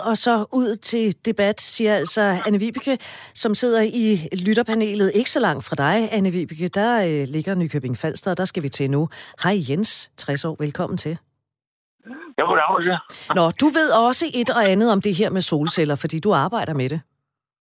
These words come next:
Speaker 2: Jeg arbejder det som hobby, men altså, du kan forestille dig kolonihaver og klubhuse og sådan noget, der ligger ude og ikke der er strøm. Der har man jo en mulighed for at bruge et par traktorbatterier og så lidt solcelleanlæg.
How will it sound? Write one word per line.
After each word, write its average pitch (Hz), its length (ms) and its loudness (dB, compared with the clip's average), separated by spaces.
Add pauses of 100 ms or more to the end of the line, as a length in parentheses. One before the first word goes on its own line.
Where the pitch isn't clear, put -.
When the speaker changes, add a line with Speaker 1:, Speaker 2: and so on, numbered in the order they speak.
(200)
Speaker 2:
Jeg 87 80 2 (180)
arbejder 104 300 0
det 104 80 -16
som 117 120 -8
hobby, 117 280 2
men 135 200 0
altså, 110 300 2 (120)
du 107 120 -20
kan 110 120 2
forestille 120 400 2
dig 110 80 2
kolonihaver 120 760 4
og 110 120 2
klubhuse 123 580 0
og 104 60 -2
sådan 117 160 0
noget, 110 180 4
der 104 80 2
ligger 117 240 0
ude 123 260 2
og 104 60 6
ikke 107 120 -2
der 135 80 6
er 120 120 4
strøm. 143 220 2 (480)
Der 123 100 4
har 151 80 4
man 139 140 2
jo 113 80 0
en 107 80 -2
mulighed 131 440 2
for 110 120 -2
at 101 80 0
bruge 120 180 -2
et - 80 -6
par 117 80 -4
traktorbatterier 107 920 2
og 90 60 0
så 101 200 -4 (100)
lidt 95 140 -12
solcelleanlæg. 90 760 0